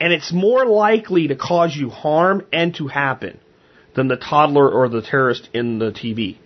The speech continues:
And when you do your life assessment, you have to think about, how long would we survive with no income? You might realize there's a gaping hole in your preparedness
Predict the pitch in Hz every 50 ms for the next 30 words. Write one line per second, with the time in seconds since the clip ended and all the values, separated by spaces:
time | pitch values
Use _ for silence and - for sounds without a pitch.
0 | _ _ _ _ _ _ _ _ _ _ _ _ _ _ _ _ _ _ _ _
1 | _ _ _ _ _ _ _ _ _ _ _ _ _ _ _ _ - 147 151 156
2 | 156 160 165 170 165 170 165 - 160 147 143 202 226 254 226 226 214 175 151 147
3 | 143 - - _ _ - 139 143 143 147 156 165 202 233 262 247 - - - -
4 | _ _ _ _ _ - 147 135 - - - 165 - - - 147 135 117 - -
5 | 156 175 180 175 165 - 196 180 175 165 156 147 135 - - - - - - -
6 | 202 240 254 269 269 269 262 240 220 190 175 185 208 208 - - 196 175 180 185
7 | 185 180 160 139 131 147 151 156 156 151 139 127 107 92 - _ _ _ _ _
8 | _ _ _ _ _ _ _ _ _ _ _ _ _ _ _ _ _ _ _ _
9 | _ _ _ - - _ _ - - - - _ - 139 185 208 247 240 196 180
10 | 196 196 202 196 190 156 156 143 135 123 104 101 165 190 220 - - 196 165 -
11 | 175 190 185 175 165 156 151 143 135 147 131 - 147 151 151 147 135 127 117 101
12 | 104